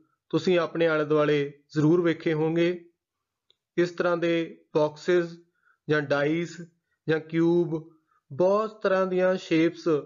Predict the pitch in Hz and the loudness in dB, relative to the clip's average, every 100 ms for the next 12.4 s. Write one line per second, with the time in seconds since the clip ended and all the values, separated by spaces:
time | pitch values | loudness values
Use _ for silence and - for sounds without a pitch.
0 | - - 165 156 165 160 160 160 156 156 | -10 -6 -4 0 0 0 -2 -2 0 -2
1 | 147 - - _ _ _ _ _ - 170 | -4 -12 -20 _ _ _ _ _ -4 -2
2 | 185 208 214 180 175 175 170 165 135 139 | -2 -2 -2 -2 -2 -2 0 0 0 0
3 | 135 139 135 143 170 - _ _ _ _ | 0 0 0 -2 -4 -12 _ _ _ _
4 | _ _ _ _ _ _ _ _ _ _ | _ _ _ _ _ _ _ _ _ _
5 | - _ _ _ _ _ - 165 165 226 | -20 _ _ _ _ _ 10 12 12 12
6 | 226 220 208 139 - _ 190 185 214 202 | 12 8 6 4 -4 _ -4 -2 0 0
7 | 175 - - _ _ 185 160 185 180 175 | -2 -10 -20 _ _ -2 -2 -4 -2 -2
8 | 170 170 170 180 156 143 _ _ _ _ | -2 -4 -2 -2 -2 -6 _ _ _ _
9 | _ 131 156 156 - 190 175 165 147 - | _ -2 -2 -2 -4 -2 0 0 -4 -12
10 | - 160 175 185 170 170 170 170 _ _ | -2 0 2 0 0 0 -2 -4 _ _
11 | _ _ _ - 185 - 202 - 214 214 | _ _ _ -4 -4 -2 -4 -2 -4 -2
12 | 208 196 151 151 | -4 -6 -6 -12